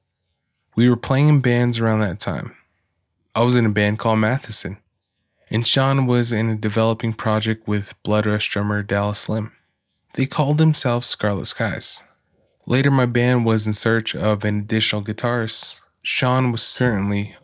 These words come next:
our first choice. So he showed up one day and never left. Later, we formed the deathcore hardcore band Declaring the End. The history and plethora of stories from this era of our lives is immense,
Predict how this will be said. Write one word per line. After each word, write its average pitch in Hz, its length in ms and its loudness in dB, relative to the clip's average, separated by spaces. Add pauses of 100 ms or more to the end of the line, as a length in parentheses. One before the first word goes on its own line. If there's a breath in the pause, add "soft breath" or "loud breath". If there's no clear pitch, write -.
(180)
our 107 160 0
first - 300 -6
choice. - 400 -6 (640)
So - 180 0
he 131 60 4
showed 143 320 2
up 143 160 -2
one 120 160 0
day 113 380 0
and 107 600 -2
never 107 240 -4
left. - 460 -10 (800)
Later, 139 280 2
we 156 140 4
formed 123 500 -2
the 110 100 0
deathcore 110 540 0
hardcore 117 420 -2
band 101 240 -4
Declaring 101 400 0
the 110 160 2
End. - 220 -4 (840)
The 113 100 2
history 131 720 0
and 110 380 -2
plethora 113 400 0
of 101 100 -6
stories 123 360 2
from 127 160 0
this 123 180 -2
era 127 260 2
of 120 120 0
our 120 100 0
lives 123 420 -2
is 113 360 0
immense, 101 720 0